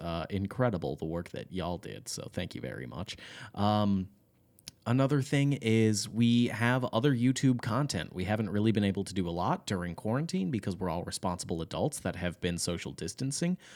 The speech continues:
But if you head to our YouTube channel, we have Skyrim content that still goes up regularly, and Baseless Claims is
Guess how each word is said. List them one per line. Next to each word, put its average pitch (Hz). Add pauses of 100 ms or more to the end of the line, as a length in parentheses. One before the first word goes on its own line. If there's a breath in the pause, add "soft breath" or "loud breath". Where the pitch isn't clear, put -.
(260 loud breath)
But 226
if 135
you 120
head 123
to 110
our 95
YouTube 151
channel, 156
we 101
have 90
Skyrim 127
content 117
that 80
still 95
goes 87
up 78
regularly, 143 (300 loud breath)
and 110
Baseless 113
Claims 101
is 90